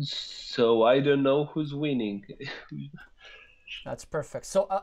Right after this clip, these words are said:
Speaker 2: Elias, I'm gonna, I'm gonna let you make sense of, uh, I'm gonna let you
Speaker 1: Okay.
Speaker 2: make sense of this position. I've put it on the screen. In the meantime, I'm just gonna do some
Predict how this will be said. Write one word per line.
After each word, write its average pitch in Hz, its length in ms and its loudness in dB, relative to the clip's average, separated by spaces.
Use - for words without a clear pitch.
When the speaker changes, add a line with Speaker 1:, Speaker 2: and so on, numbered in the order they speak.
Speaker 2:
Elias, 226 420 4
I'm 208 140 -4
gonna, 226 280 -2
I'm 180 100 -4
gonna 202 180 -2
let 185 260 0
you 226 60 -4
make 165 220 -8
sense 170 400 -10
of, 139 240 -6
uh, 143 340 -2
I'm 165 180 -4
gonna 202 240 4
let 185 340 2
you 180 80 -4
Speaker 1:
Okay. 117 280 0
Speaker 2:
make 165 180 -4
sense 160 280 -6
of 135 80 -10
this 135 140 -10
position. 156 480 -8
I've 156 200 -6
put 190 120 0
it 175 100 -6
on 135 120 -4
the 120 80 -10
screen. 165 440 -10
In 147 120 -6
the 143 60 -6
meantime, 151 420 -6
I'm 135 100 -4
just 120 160 -12
gonna 123 160 -10
do 117 160 -12
some 117 260 -10